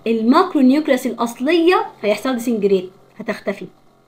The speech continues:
اللي هي اللي كانت موجودة في كل براميسيوم الأصلية الكبيرة. لا، والزيجوت اللي، والنواة هتنقسم تلات مرات انقسام ميتوزي، فيكون لي تمن أنوية، أربعة منهم هيكبروا يبقى ماكرو نيوكليوس، والأربعة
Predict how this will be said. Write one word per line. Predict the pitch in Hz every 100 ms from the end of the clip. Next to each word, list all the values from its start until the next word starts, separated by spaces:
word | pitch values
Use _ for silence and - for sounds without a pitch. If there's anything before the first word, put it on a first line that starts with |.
| _ _ _ _ _ _ _ _ _ 202
اللي | 214
هي |
اللي | 220
كانت | 214 208
موجودة | 208 269
في | 269
كل | 277 247
براميسيوم | 226 233 254
الأصلية | 220 - 233 240
الكبيرة. | 240 214 233 196 - - _ _ _ _ _ _ _ _
لا، | 220 240 - 214
والزيجوت | 233 240 233 190 202 359 - 277
اللي، | 247 233
والنواة | 233 247 233 262 349 427 -
هتنقسم | 240 214 269 269 240
تلات | 269 262
مرات | 226 247 262
انقسام | - 277 269
ميتوزي، | 254 277
فيكون | 254 233 233
لي | 262
تمن | 254 277
أنوية، | 262 220 196 175 - -
أربعة | - 226 294 269
منهم | 254 214 170 -
هيكبروا | 208 208 202 285 392 480 - _ _ -
يبقى | 208
ماكرو | 208 247 285
نيوكليوس، | 262 302 370 415 - -
والأربعة | 214 214 214 277 320